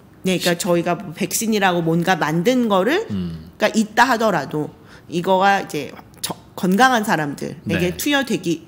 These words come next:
Speaker 1: 돼서 정말 이 건강한 사람에게 항체가 나오는지
Speaker 2: 음.
Speaker 1: 안 나오는지 관찰 기간이 최소한 일 년 이상은 필요하다라는 거죠.
Speaker 2: 어, 그러나 지금은 급하니까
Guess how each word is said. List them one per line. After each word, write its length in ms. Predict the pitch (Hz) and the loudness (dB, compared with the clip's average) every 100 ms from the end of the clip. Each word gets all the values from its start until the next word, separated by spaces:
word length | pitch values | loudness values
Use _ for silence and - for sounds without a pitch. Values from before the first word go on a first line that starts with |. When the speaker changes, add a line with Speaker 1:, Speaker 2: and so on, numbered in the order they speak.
| - | -4
Speaker 1:
돼서 540 | 190 170 302 392 - - - - | 0 2 2 0 -6 -20 -20 -12
정말 300 | - 202 220 | -2 2 4
이 140 | 196 180 | 2 -2
건강한 540 | 196 185 196 247 247 | -2 0 2 2 2
사람에게 460 | 254 190 175 156 190 | 2 0 0 -2 -2
항체가 420 | 277 294 269 220 | -2 -2 -2 -2
나오는지 720 | 147 147 190 208 165 - 151 113 | 0 0 2 2 0 -4 -6 -2
Speaker 2:
음. 220 | 107 98 | 0 2
Speaker 1:
안 220 | 98 175 | 0 2
나오는지 680 | 196 202 175 165 156 262 349 - - | 2 2 0 -2 -2 -4 -6 -10 -16
관찰 400 | - 180 196 196 | -4 -2 0 -4
기간이 300 | 165 147 151 | -4 -6 -6
최소한 360 | - 170 240 175 | -6 -2 -2 0
일 120 | 175 | 0
년 160 | 220 185 | 0 -2
이상은 340 | 151 151 151 | -4 -6 -6
필요하다라는 680 | - 277 262 202 160 147 156 | -6 -4 -2 -4 -4 -6 -6
거죠. 240 | - - - - - - - - - - - - | -8 -12 -14 -20 -20 -20 -20 -20 -20 -20 -20 -20
Speaker 2:
어, 360 | 92 90 87 90 | -14 -14 -14 -14
그러나 680 | - 156 165 165 170 170 - - | 0 2 4 6 6 4 -4 -6
지금은 340 | 135 156 160 | -2 2 2
급하니까 920 | 156 117 151 127 - 92 98 92 82 | 0 0 0 0 -2 0 0 -2 -8